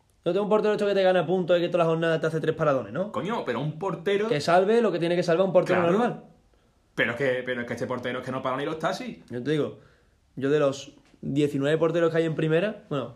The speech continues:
Speaker 1: quitando a Joel, eh, quince, así viendo más o menos los porteros que hay ahora, ahora mismo titulares, quince sacan el gol de Ocampos.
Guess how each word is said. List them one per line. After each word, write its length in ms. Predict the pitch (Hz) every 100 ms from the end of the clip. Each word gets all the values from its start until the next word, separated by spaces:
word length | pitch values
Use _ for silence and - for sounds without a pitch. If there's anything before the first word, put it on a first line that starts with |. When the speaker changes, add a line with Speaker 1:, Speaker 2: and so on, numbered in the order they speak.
| -
Speaker 1:
quitando 300 | 135 139 143
a 20 |
Joel, 340 | 143 151 202 - _ _ _ _ _ _ _ _ _ _ _ _ _ _ _ _ _ _
eh, 560 | 139 151 143 139 135 -
quince, 600 | 175 190 190 247 269 - _ _ _ _ _ _
así 800 | 151 147 175 170 165 165 165 165
viendo 260 | 156 165 165
más 120 | 160
o 40 | 160
menos 140 | 160
los 60 | 156
porteros 280 | 151 160 156
que 80 |
hay 100 | 156
ahora, 400 | 151 156 156 156 151
ahora 180 | 156 156
mismo 240 | 160 147
titulares, 420 | 143 147 151 214 226 - _ _ _ _ _ - -
quince 520 | 147 185 180 254 254
sacan 360 | - - 151 156
el 120 | 151
gol 120 | 147
de 60 | 143
Ocampos. 440 | 143 127 117 117